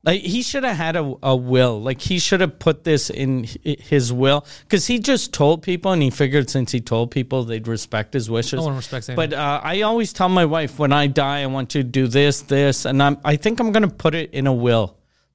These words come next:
Speaker 1: Like, everything that she can and can't do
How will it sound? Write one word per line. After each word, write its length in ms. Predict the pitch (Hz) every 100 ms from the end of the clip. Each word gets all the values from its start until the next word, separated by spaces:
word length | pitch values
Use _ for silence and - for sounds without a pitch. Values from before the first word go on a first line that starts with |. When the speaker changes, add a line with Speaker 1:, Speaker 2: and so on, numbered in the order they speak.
| -
Speaker 1:
Like, 240 | 127 - -
everything 760 | 135 143 147 139 151 147 147
that 200 | 123 120
she 320 | - - 147
can 400 | 127 135 123 123
and 180 | 123 117
can't 320 | - 117 104
do 260 | 101 117 113